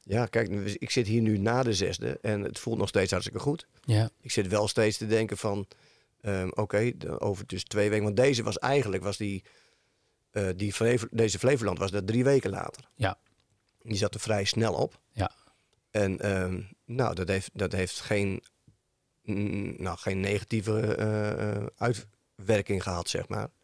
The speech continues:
Speaker 2: Nee.
Speaker 1: Ehm, het is natuurlijk wel lekker dat je bij vijf zit. Dan weet je, je gaat naar zes toe en dan zit je op de helft.
Speaker 2: Ja.
Speaker 1: Dat is toch altijd een mooi, eh, mooi moment.
Speaker 2: Zeker.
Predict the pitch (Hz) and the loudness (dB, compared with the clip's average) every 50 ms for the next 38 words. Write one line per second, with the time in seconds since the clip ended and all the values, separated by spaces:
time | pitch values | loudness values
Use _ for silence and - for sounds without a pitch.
0 | _ - 110 98 95 - - _ _ _ _ _ _ _ _ _ _ 117 110 98 | _ 0 0 2 2 0 -6 _ _ _ _ _ _ _ _ _ _ 0 2 2
1 | 95 95 92 92 92 90 - _ _ _ - - 101 - 113 110 92 107 110 104 | 2 2 0 -2 -4 -6 -10 _ _ _ -2 -2 0 2 0 2 4 4 4 4
2 | 110 107 - 107 98 - - 98 101 98 92 113 110 117 113 - 98 87 95 95 | 4 2 2 0 0 0 2 2 2 2 4 2 2 2 2 0 -2 -2 0 0
3 | 90 101 107 117 107 - 104 98 92 - - - 92 - 98 95 90 107 101 95 | 2 2 2 2 0 -2 -4 -4 -4 -2 -2 -4 -2 -2 -2 0 0 2 0 0
4 | - - 113 107 113 113 110 113 107 117 113 - 131 127 127 117 110 90 87 - | 0 -2 -2 -2 -2 -2 0 0 0 0 0 0 0 0 2 2 2 0 -2 -6
5 | - - _ _ - - 101 107 - - _ - - - - - - - - 95 | -12 -18 _ _ -4 -2 -2 -2 -4 -8 _ -10 -10 -10 -10 -10 -12 -10 -10 -6
6 | 85 101 101 107 107 104 104 104 107 110 110 107 110 107 110 107 110 113 120 120 | -4 -2 0 2 2 4 4 4 4 4 2 2 2 2 2 2 4 4 2 2
7 | 104 - - - - - - 92 104 117 - 135 117 | 0 -2 -6 -12 -14 -8 -6 -6 -4 -4 -4 -6 -6